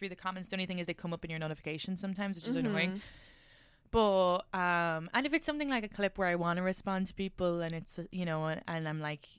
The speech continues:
Speaker 1: like, I, I, on Reddit, <laughs> on Reddit, crazy enough, I respond to all the comments. But I find actually Reddit quite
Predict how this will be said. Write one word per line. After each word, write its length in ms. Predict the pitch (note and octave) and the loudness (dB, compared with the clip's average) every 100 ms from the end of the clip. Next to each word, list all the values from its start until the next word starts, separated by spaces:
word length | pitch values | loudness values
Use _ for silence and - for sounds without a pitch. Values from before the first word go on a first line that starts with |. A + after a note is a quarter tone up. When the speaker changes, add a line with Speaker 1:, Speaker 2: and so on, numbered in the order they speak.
| _ _ _ - | _ _ _ -4
Speaker 1:
like, 160 | F3+ E3+ | -4 0
I, 160 | F#3 - | 0 2
I, 260 | F#3+ F3+ | 2 4
on 100 | G3 | 4
Reddit, 460 | F#3 F#3+ G3+ G3+ E3+ - - | 4 6 6 6 4 0 -4
<laughs> 200 | F#3+ F3 | -6 -4
on 120 | F3 | -2
Reddit, 340 | E3+ F3+ E3+ - | 0 0 0 0
crazy 360 | E3 D3+ D3+ | -2 -2 -2
enough, 260 | D#3 D3 - | -6 -6 -6
I 100 | D3+ | -6
respond 460 | D3 D3 D3+ D3 D#3 | -4 -4 -6 -6 -8
to 120 | F#3+ | -6
all 100 | - | -4
the 80 | G#3 | -4
comments. 440 | - A3+ C4 C#4+ - - - - - | -4 -2 0 -4 -8 -20 -20 -16 0
But 80 | C4 | 0
I 80 | |
find 220 | A#3+ C4+ G#4 A#4 | 0 -8 -10 -6
actually 340 | E4+ C#4+ A#3+ G#3 | -6 -6 -6 -6
Reddit 300 | F3 F3 - | -4 -6 -8
quite 380 | F3+ D#3+ D#3+ | -8 -8 -8